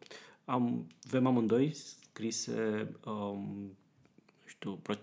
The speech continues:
motivațiile și in-, intențiile noastre legate de acest podcast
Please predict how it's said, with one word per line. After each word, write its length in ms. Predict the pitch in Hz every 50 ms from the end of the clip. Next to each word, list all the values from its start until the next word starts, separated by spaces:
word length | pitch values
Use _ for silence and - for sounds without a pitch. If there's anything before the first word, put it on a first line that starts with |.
| - - - 131 - - - - - _ -
motivațiile 920 | 262 180 117 104 101 107 104 - - 107 104 107 107 107 - - 107 107
și 160 | 104 - -
in-, 240 | 104 104 104 107 -
intențiile 840 | - - 104 104 101 101 - - 117 117 117 123 123 - 117 101 104
noastre 300 | 104 104 104 - - 107
legate 360 | 98 101 95 104 101 - 101
de 100 | 98 104
acest 280 | 101 95 - 104 101 -
podcast 560 | - - 104 101 - - 104 101 101 -